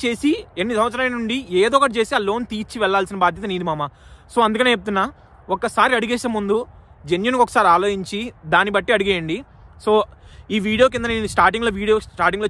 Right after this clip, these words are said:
చెప్పినట్టు, కుదిరినంత వరకు వాళ్ళకి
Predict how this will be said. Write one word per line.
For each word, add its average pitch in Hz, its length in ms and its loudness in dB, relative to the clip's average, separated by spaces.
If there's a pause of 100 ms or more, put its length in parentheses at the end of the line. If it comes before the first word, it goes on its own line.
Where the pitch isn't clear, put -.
చెప్పినట్టు, 175 440 -4 (500)
కుదిరినంత 226 400 -2
వరకు 240 420 -2 (200)
వాళ్ళకి 202 560 2